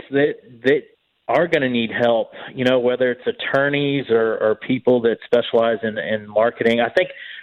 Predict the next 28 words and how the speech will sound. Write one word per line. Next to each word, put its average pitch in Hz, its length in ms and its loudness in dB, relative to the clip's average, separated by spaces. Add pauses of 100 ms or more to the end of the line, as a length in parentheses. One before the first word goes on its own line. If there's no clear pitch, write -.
really, 220 320 2
I 151 80 -4
think 151 220 -8
it's - 160 -14
a 123 40 -6
decision 123 500 -4
that 113 100 0 (220)
families 123 520 2
are 110 100 2
now 107 240 0
gonna 107 200 -2
be 104 160 0
able 104 200 2
to 104 60 -2
make. 101 400 0 (300)
Um, 107 540 0 (1300)
you 156 140 2
know, 175 200 2 (640)
similar 214 340 0
to, 151 320 0 (400)
to 147 240 0
how 143 320 -4
families 147 520 0 (680)
make 123 320 0
decisions 135 760 0
on, 123 600 0 (580)
you 131 140 0
know, 120 220 2